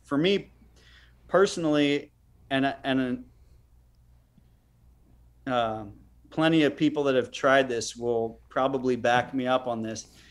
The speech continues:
Hands down, the best knife to use for this is a brisket slicer. And A, it keeps your hands out of the fire from burning your hands off. And B, it does the most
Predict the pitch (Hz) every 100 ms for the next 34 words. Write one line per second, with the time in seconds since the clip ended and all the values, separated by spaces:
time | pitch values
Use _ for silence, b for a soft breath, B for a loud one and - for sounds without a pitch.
0 | b b b _ - 156 180 190 151 151
1 | 147 143 139 127 135 120 117 135 135 -
2 | 120 120 120 117 107 - 117 117 131 131
3 | - 143 139 135 135 - 127 113 101 117
4 | 120 - - - 117 107 - 92 95 -
5 | - - - _ _ - 127 127 120 123
6 | - - _ 131 139 180 170 - 170 147
7 | 143 127 135 143 147 135 139 139 - 123
8 | 113 113 117 - 120 110 120 127 135 139
9 | 127 120 113 110 101 110 - - b b
10 | b b b - 156 147 135 113 156 180
11 | 165 147 139 - _ _ _ 147 147 143
12 | 143 135 117 147 147 147 147